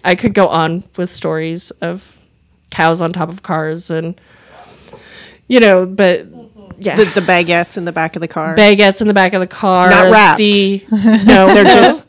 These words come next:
Speaker 2: thrown in
Speaker 1: I
Speaker 2: there.
Speaker 1: have pictures. They're just stacked in the trunk of, like, the back of a station wagon. Um, the side of beef that was on top of the car that was strapped on. And I'm like,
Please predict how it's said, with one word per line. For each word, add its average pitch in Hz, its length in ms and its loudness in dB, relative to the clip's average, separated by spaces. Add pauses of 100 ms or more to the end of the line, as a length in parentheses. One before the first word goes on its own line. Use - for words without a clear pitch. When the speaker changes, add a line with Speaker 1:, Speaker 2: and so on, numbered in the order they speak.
(160)
Speaker 2:
thrown 185 280 0
in 175 140 -2
Speaker 1:
I 208 40 4
Speaker 2:
there. 226 100 4
Speaker 1:
have 262 180 0
pictures. 269 480 -2
They're 233 120 2
just 240 240 -2
stacked 233 380 -2
in 247 140 0
the 240 300 -2 (440)
trunk 233 320 0
of, 240 180 -10 (120)
like, 233 280 -4
the 220 80 -8
back 208 280 -2
of 226 120 -8
a 226 320 -4
station 240 400 -4
wagon. 214 340 -6 (600)
Um, 226 280 4
the 214 340 2
side 247 320 4
of 240 180 2
beef 254 400 0
that 240 160 4
was 233 120 4
on 226 200 4
top 254 420 0
of 240 200 -2
the 233 100 0
car 226 680 2
that 214 140 -2
was 208 120 2
strapped 220 400 0
on. 220 280 4
And 233 100 0
I'm 208 140 2
like, 214 300 -2